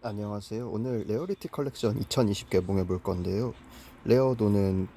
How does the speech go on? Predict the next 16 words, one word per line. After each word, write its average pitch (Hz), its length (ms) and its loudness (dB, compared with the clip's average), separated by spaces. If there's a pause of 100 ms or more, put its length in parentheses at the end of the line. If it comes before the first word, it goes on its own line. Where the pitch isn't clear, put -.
(320)
지금 95 760 0 (520)
이게 101 180 2
붙어 120 340 2
있기는 101 380 0
한데 110 320 0
그냥 101 300 0
슈퍼 143 340 0
레어, 170 400 2
시크릿 110 440 -2
레어, 110 340 2
엑스트라 98 340 -2
시크릿 98 440 -4
레어, 117 300 0
울트라 107 360 4
레어 95 240 4
이렇게 101 340 0